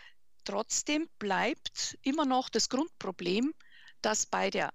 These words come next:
Abschussplanung im Grunde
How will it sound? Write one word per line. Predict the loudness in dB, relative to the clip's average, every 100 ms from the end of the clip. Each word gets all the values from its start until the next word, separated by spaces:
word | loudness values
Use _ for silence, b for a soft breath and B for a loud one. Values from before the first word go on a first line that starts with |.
| -4
Abschussplanung | -2 0 0 0 0 0 -4 -10 -20 -20 -20 -10 -4 -2 0 0 0 0 -2 -8 -20 -20 -20 -20 -12
im | -6 -6
Grunde | -4 -2 2 4 4